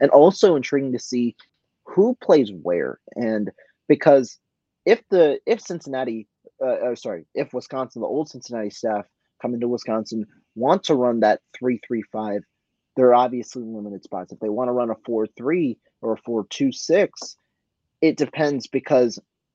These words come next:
do you want more agile guys, uh, uh, kinda there, or do you want more of the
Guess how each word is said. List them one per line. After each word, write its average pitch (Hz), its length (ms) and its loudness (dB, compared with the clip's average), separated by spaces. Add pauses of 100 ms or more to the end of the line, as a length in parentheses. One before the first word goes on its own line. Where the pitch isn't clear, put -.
(120)
do 123 100 -8
you 135 80 0
want 127 180 -2
more 120 280 -2
agile 107 460 -2
guys, 90 420 -12 (100)
uh, 98 220 -2 (100)
uh, 90 100 -8 (480)
kinda 113 240 -6
there, 98 340 0 (160)
or 135 100 2
do 120 80 0
you 120 80 2
want 127 220 0
more 120 340 0 (300)
of 117 400 4
the 113 260 -6